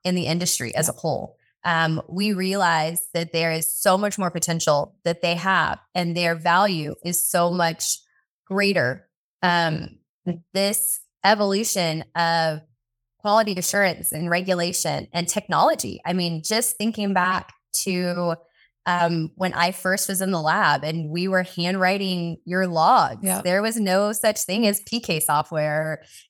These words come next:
Speaker 1: anything that helped you with your formulas. You know, you hand wrote them. And now thinking how everything is automated and you're scanning barcodes and,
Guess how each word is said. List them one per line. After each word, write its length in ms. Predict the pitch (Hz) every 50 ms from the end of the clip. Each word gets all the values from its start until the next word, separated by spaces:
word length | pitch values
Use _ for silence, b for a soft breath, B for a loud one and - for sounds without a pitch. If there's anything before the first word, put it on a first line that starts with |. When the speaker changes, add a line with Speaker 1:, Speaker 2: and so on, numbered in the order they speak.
| B -
Speaker 1:
anything 480 | 214 226 233 254 285 220 262 240 247 233
that 120 | 214 -
helped 420 | - - 208 190 220 226 - - 247
you 80 | 226
with 160 | 208 226 214 208
your 120 | 208 214
formulas. 640 | - - 185 196 254 247 170 131 - - 123 -
You 80 | 151 156
know, 60 | 170
you 280 | 165 165 185 220 240 247 240 -
hand 280 | 180 180 196 202 202 180
wrote 280 | 165 160 220 294 -
them. 300 | - 101 - - - - _ _ B B B B B B _
And 540 | - 180 180 180 180 180 175 180 180 170 170
now 560 | 175 170 165 180 190 196 190 180 175 160 - - _ _ _ _ _ -
thinking 420 | 196 196 190 190 185 180 175 175
how 180 | 165 165 165 - -
everything 400 | 190 208 202 208 208 202 185 170
is 140 | 156 - -
automated 560 | - 214 208 208 208 196 165 160 156 156 - -
and 140 | 160 170
you're 120 | 165 170 180
scanning 440 | - - - 180 175 185 185 196 196
barcodes 800 | 196 196 190 214 226 220 - - 185 156 151 147 143 147 - -
and, 320 | 160 156 156 156 160 160